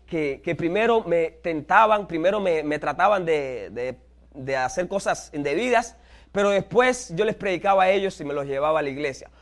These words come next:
O sea, donde quiera que nosotros vayamos, nosotros tenemos personas que, que son testigos de nuestra, de nuestra conducta.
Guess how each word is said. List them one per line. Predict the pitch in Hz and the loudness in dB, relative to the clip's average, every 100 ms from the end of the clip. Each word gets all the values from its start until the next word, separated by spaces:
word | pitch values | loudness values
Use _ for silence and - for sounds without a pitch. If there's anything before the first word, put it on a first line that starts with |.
| - | -14
O | - | 0
sea, | 190 - - - | 0 0 -8 -4
donde | 196 196 | -2 -2
quiera | 233 262 233 | 0 -2 0
que | 220 | -4
nosotros | 202 233 247 220 | -2 -2 -2 -2
vayamos, | 190 233 220 156 127 - _ _ | 0 2 0 -2 -10 -18 _ _
nosotros | 151 156 - 233 214 156 156 - _ - | -8 -6 -2 -2 -2 -6 -8 -14 _ -8
tenemos | 156 170 208 - | -2 -2 -2 -2
personas | 170 147 196 190 147 - - - - | -2 -2 -4 -4 -6 -12 -20 -20 -12
que, | - 135 131 120 98 - - | -4 -2 -2 -6 -8 -14 -8
que | 135 | -8
son | - 180 | -6 -8
testigos | 175 - 202 175 131 | -8 -12 -8 -8 -8
de | 127 | -8
nuestra, | 123 127 - 131 120 110 98 | -8 -10 -10 -10 -10 -10 -10
de | 123 | -10
nuestra | 123 120 127 117 110 - | -10 -12 -10 -8 -10 -12
conducta. | 117 113 110 - - | -12 -10 -12 -14 -20